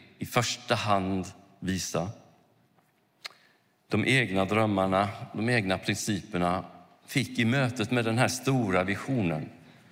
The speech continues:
på något sätt ge efter. De lämnade.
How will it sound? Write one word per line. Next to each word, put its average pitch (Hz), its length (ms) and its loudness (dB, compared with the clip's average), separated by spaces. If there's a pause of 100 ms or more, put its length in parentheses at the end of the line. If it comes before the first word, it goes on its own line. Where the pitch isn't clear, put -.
(600)
på - 100 -2
något 104 240 0
sätt - 520 -4 (720)
ge 107 260 -2
efter. - 580 -4 (1000)
De 90 220 2
lämnade. 92 840 0